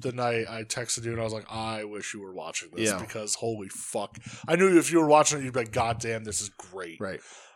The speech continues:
Speaker 1: Um, so yeah, I'm gonna go N X T for sure. I just think that it was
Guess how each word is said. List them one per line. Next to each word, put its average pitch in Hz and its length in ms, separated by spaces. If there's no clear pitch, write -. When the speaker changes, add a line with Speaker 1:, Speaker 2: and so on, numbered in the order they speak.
Speaker 1:
Um, 110 640
so - 160
yeah, 165 380
I'm 156 220
gonna 170 160
go 147 220
N 123 180
X 120 220
T 107 400
for 185 300
sure. 131 560
I 131 140
just 127 280
think 131 220
that 120 220
it 120 340
was 117 580